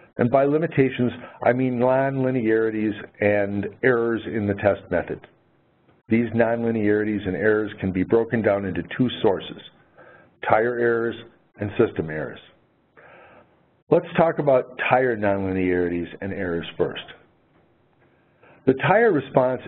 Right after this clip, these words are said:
is highly nonlinear. First, the road has bumps, and in the real world, the tire envelopes the road to some degree. On the four-poster, the wheel pan is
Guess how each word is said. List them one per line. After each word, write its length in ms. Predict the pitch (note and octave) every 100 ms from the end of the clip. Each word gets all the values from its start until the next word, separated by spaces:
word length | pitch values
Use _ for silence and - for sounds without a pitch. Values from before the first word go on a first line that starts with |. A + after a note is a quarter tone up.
| -
is 140 | C3 G2+ -
highly 360 | - C3 B2 G#2+
nonlinear. 640 | G2 F2+ F2+ F2 D2+ - - _ _ _ -
First, 260 | C#3+ D#3+ - - _ _ -
the 100 | A#2
road 280 | C3+ C#3+
has 240 | C3 B2+ A#2 G#2
bumps, 320 | C#3+ A#2+ E2 - - _ _ _ _ _ _ _ _
and 200 | A2+ A2
in 140 | A#2 A2+
the 80 | A2+
real 400 | C3 D3 C#3+ C#3 A2
world, 420 | G#2+ G2+ G2 G2 - _
the 100 | A2
tire 380 | G#2+ B2 B2 A#2 -
envelopes 560 | C#3 D3 A#2+ G#2+ G2 -
the 60 | G2+
road 380 | G2+ F#2+ F2+ F2+
to 80 | G2 -
some 160 | F#2
degree. 460 | F2+ F2 F2+ C#2 A#1+ _ _ _ _ _ _ -
On 180 | G2 G2+
the 140 | G2+
four-poster, 840 | D3+ G3+ A3+ G2+ F#2 - F#2+ F#2 - -
the 60 | B2
wheel 240 | D3+ E3+
pan 240 | B2+ B2
is 100 | A2+